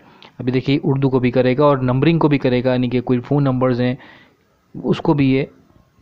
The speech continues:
स्कैन करेगा। ये देखिए, ये कार्ड था मेरे पास, इसको मैंने रखा सामने और इसको कैप्चर किया, तो इसको भी ये देखिए उर्दू पे भी आ गया।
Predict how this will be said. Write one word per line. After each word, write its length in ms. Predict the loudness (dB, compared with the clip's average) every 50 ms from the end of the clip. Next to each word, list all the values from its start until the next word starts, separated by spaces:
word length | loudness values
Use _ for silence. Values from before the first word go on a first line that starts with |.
| _ _ _ _ _ _ _ _ _ _ _ _ _ -16
स्कैन 320 | -14 -8 -4 -2 0 0 2
करेगा। 420 | 2 2 2 2 2 2 0 -2 -4 -12 -20 -20 -20 -20 -20 -20 -20 -20 -20 -20 _ -10 -8
ये 60 | -4
देखिए, 380 | -4 -4 -4 -2 -4 -4 -4 -6 -10 -20 -20 -20 -20 -20 -20 _ _ _ _ _ _ -20 -20 _ _ _ _ -20 -20 _ _ _ _ _ _ _ _ _ _ _ _ _ _ _ _ _ _ _ _ _ _ _ _ _ _ _ _ -20 _ _ _ _ _ -4
ये 100 | -4 -4
कार्ड 340 | -2 -2 0 0 0 0 -2 -2
था 40 | -2
मेरे 180 | 0 0 0 0
पास, 220 | 0 0 0 0
इसको 280 | -2 -4 -4 -4 -2 -2
मैंने 320 | 0 0 0 0 -2 -4 -6 -8 -16 -20 -20 _ _ _ _ _ _ _ _ _ _ _ _ _ _ _ _ _ _ _ _ _ _ _ _ _ -4 -2
रखा 280 | -2 -2 0 -2 -2
सामने 320 | -2 0 -2 -2 0 0 0
और 60 | -2
इसको 220 | -2 0 -2 -2
कैप्चर 380 | 0 0 -2 0 0 -2 -2 -2
किया, 240 | 0 0 0 2 2
तो 100 | 0 -2
इसको 240 | -2 -2 -2 -2
भी 100 | 0 0
ये 60 | 0 0
देखिए 380 | 0 -2 -2 -2 -2 -2 -2 -4 -8 -20 -20 -20 -20 -20 -8 -2
उर्दू 260 | 0 2 2 2 2 4
पे 120 | 2 2
भी 140 | 4 4 4
आ 120 | 4 4
गया। 320 | 2 2 0 0 -2 -4